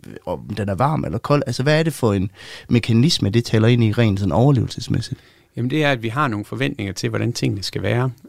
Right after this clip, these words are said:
Speaker 2: Øh, og, øh, og, og hvis man ikke har en, øh, en, sådan en udløbsdato, øh, på den mad, man har købt, eller køleskab til at opbevare tingene i, jamen, så er man, har man jo været nødt til at spise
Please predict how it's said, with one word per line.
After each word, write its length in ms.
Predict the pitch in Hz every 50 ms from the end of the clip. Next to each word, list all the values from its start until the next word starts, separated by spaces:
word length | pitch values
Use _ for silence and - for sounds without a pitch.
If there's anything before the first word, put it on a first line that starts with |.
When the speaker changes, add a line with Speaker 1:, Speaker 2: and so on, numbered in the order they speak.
| - 127
Speaker 2:
Øh, 320 | 113 110 107 104 101 104 - -
og, 380 | - 113 104 104 104 104 98 101
øh, 140 | 104 104 - -
og, 280 | - 117 107 104 107 107 - _ -
og 100 | 117 110 - _ _ _
hvis 360 | - - - 117 117 113 -
man 100 | 120 127
ikke 140 | 135 139 -
har 300 | - 139 131 - 98 - -
en, 280 | 107 104 101 104 101
øh, 280 | 95 98 98 98 98 110 113 -
en, 320 | 110 104 101 95 - 127
sådan 240 | - - 120 104 101
en 200 | 101 101 104 107
udløbsdato, 720 | - 131 131 135 120 110 - - 107 107 110 - 107 98 98 110 - -
øh, 280 | 101 101 101 98 95
på 120 | - - 107
den 140 | 110 113 -
mad, 160 | 110 110 117
man 140 | 123 113 98
har 80 | 101 101
købt, 340 | - - 127 - - - -
eller 200 | 101 95 98 95
køleskab 560 | - - 135 135 139 135 - - 104 104 -
til 80 | - -
at 40 | -
opbevare 380 | - - - - 110 107 104 101
tingene 300 | - - 113 110 104 107
i, 280 | 113 117 107 - - - - - - - - - _ -
jamen, 160 | 120 110 110
så 140 | 107 - 139
er 40 | 143
man, 220 | 143 127 117 117
har 100 | 113 117
man 160 | 117 113 107
jo 80 | 107 107
været 160 | 104 104 107 113
nødt 140 | 131 135
til 120 | - - 117
at 60 | 113
spise 460 | - - 135 143 139 135 - - -